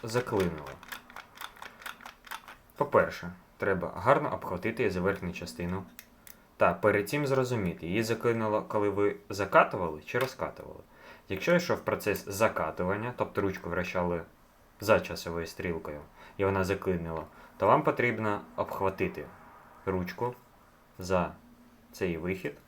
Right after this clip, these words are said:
Г-образне коліно, та обертати її на себе.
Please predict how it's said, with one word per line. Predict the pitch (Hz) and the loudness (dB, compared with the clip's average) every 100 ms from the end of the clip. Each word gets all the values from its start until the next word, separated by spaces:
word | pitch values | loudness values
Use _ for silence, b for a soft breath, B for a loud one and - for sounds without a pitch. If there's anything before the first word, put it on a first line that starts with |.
| b b 104 | b b -2
Г-образне | 104 104 104 101 104 | 4 4 6 2 0
коліно, | 92 98 98 95 92 - - B - | -4 -2 -2 -2 -6 -12 -20 B -2
та | 127 156 - | 2 2 0
обертати | 95 90 - 113 117 | -2 0 2 2 2
її | 104 104 - | -4 -4 -6
на | 95 110 - | -2 -2 -2
себе. | - - 71 | -6 -6 -8